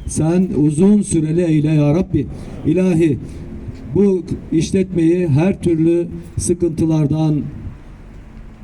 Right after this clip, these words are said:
belalardan, musibetlerden, dış etkenlerden, gıybetlerden,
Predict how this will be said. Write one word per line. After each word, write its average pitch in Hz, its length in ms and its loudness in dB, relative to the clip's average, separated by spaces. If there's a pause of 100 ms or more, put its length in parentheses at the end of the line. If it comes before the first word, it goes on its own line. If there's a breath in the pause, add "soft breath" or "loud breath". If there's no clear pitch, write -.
(240)
belalardan, 151 800 2
musibetlerden, 143 1080 0
dış 175 200 2
etkenlerden, 135 800 0 (560 loud breath)
gıybetlerden, 147 760 0